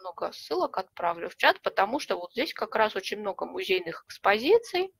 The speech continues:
самых разнообразных. Вот тут музей Малой Карелы, и Архангельская библиотека, и дом-музей декабристов. Я постаралась самые разные экспозиции вам тут подобрать, э, посмотреть.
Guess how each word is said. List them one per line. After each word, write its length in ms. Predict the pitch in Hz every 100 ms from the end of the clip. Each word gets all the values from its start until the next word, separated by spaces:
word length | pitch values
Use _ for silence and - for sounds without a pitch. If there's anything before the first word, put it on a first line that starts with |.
| - - -
самых 400 | - 240 233 -
разнообразных. 1040 | 226 226 226 220 220 214 208 214 202 - _ - - _ _ _ _ _ _ _ - - -
Вот 100 | -
тут 180 | - 156 175 165
музей 300 | 170 175 170
Малой 360 | 160 156 156
Карелы, 760 | 151 180 185 240 339 330 320 330 - - -
и 40 | -
Архангельская 800 | 76 - 226 330 320 294 - 262
библиотека, 760 | 240 226 233 226 220 208 202
и 80 | 180
дом-музей 460 | - 220 208 190 185
декабристов. 640 | 180 - 190 160 151 - -
Я 80 | 156
постаралась 520 | - - 190 185 175
самые 300 | 190 180 175
разные 340 | 175 156 - 156
экспозиции 680 | - 165 175 165 - - 156
вам 220 | 156 -
тут 140 | - _
подобрать, 580 | - 226 240 311 453 - _ - - - - - -
э, 280 | - 202 196 -
посмотреть. 640 | - - 220 - 185 -